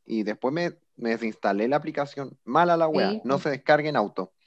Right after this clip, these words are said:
Speaker 2: <laughs>
Speaker 1: <laughs> Haciéndole promoción y ahora tirándole puro hit a auto. Y eso, po, me dio mucha risa. No sé por qué tanto, pero como que igual tiene sentido.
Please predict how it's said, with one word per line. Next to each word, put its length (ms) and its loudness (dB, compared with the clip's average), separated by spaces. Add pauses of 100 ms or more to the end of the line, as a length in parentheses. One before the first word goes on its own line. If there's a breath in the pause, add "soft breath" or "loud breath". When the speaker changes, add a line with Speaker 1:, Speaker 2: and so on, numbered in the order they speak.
(180)
Speaker 2:
<laughs> 800 2
Speaker 1:
<laughs> 1160 6
Haciéndole 480 4
promoción 680 4
y 60 2
ahora 280 6
tirándole 440 0
puro 260 -4
hit 260 -10
a 100 0
auto. 360 -6 (1000 loud breath)
Y 220 -2
eso, 220 -4
po, 280 -6
me 140 0
dio 120 2
mucha 260 -2
risa. 360 -4
No 140 0
sé 60 -4
por 160 0
qué 100 -4
tanto, 360 -6
pero 420 2
como 220 2
que 80 -2
igual 220 6
tiene 240 0
sentido. 560 0